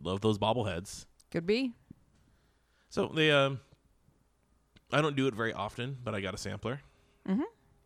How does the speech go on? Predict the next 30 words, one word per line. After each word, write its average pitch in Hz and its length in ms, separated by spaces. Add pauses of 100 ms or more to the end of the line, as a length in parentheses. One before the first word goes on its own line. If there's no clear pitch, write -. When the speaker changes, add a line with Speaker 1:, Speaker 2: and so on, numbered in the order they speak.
(100)
Speaker 1:
Because 127 280
Speaker 2:
It 202 40
Speaker 1:
they 226 60
Speaker 2:
was 302 80
Speaker 1:
had - 120
Speaker 2:
kind 403 180
of 233 60
a - 20
huge 185 540
sampler, 180 520
too. 226 160
Speaker 1:
Yeah, 156 220
they 135 140
gave 143 180
me 160 160
five, 113 840 (300)
although 117 220
when 123 120
I'm 113 120
looking 117 220
at 123 100
it 117 60
right 110 180
now 104 320 (440)
Speaker 2:
I 190 80
thought 277 180
you 254 80
only 233 160
had 185 140
four. 143 560